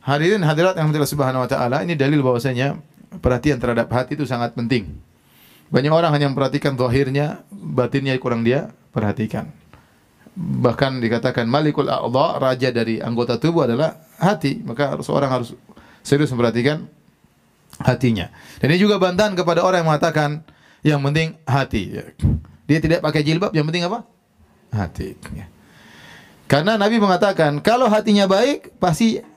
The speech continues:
yang luar juga apa? Baik. Nah, ente nggak pakai jilbab, berarti hati ente nggak benar. Paham? Sampai orang tidak sholat, yang penting hatinya. Tidak sholat gimana? <laughs> Hati ente nggak beres berarti. Kalau hati ente beres, harusnya ente apa?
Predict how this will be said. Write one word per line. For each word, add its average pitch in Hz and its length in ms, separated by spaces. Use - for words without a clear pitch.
yang 170 240
luar 190 200
juga 190 200
apa? 247 120
Baik. 92 320
Nah, 151 120
ente 220 160
nggak 233 160
pakai 220 240
jilbab, 254 280
berarti 226 240
hati 196 240
ente 226 160
nggak 156 200
benar. 139 280
Paham? 123 320
Sampai 208 240
orang 254 160
tidak 214 240
sholat, 233 240
yang 165 160
penting 147 240
hatinya. 120 480
Tidak 262 240
sholat 240 240
gimana? 240 400
<laughs> 226 140
Hati 208 160
ente 208 160
nggak 180 240
beres 190 240
berarti. 147 400
Kalau 156 240
hati 156 160
ente 160 240
beres, 160 320
harusnya 156 400
ente 165 160
apa? 165 240